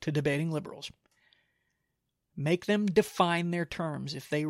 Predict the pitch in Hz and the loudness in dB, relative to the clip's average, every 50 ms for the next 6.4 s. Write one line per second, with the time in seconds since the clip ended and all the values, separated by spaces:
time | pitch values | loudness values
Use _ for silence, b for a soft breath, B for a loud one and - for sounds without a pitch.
0 | 160 - - - 147 147 151 156 160 160 175 202 208 202 214 214 202 - 220 220 | -4 -6 -6 -6 -6 -4 -2 0 2 4 6 8 8 10 8 8 8 6 4 2
1 | 185 156 147 139 151 143 143 151 156 156 160 170 180 180 190 190 175 170 175 180 | 4 2 2 0 -4 -4 -2 -2 0 2 2 2 2 2 2 0 0 -2 -2 0
2 | 180 175 175 165 170 175 170 165 160 - - 175 160 151 139 135 156 - - 160 | 0 0 0 2 2 4 4 2 2 -2 -2 -2 0 0 0 -2 -4 -2 0 2
3 | 170 185 - 190 185 185 180 170 180 185 156 180 180 180 175 170 170 170 170 - | 2 0 0 0 -2 0 0 0 0 0 2 2 2 2 2 2 0 0 0 0
4 | 160 151 185 185 165 - - - 156 - - 143 139 156 170 170 165 170 180 180 | 0 0 0 0 0 -2 -2 -2 -4 -4 -4 -6 -4 -2 -2 -2 0 0 0 0
5 | 180 170 156 151 147 151 151 - - 156 - - 160 151 151 160 185 185 165 156 | 0 0 0 0 -2 -4 -6 -6 -6 -8 -8 -4 -4 -2 0 2 2 2 2 2
6 | 151 147 147 143 147 - - | 0 -2 -2 -2 -2 -4 -6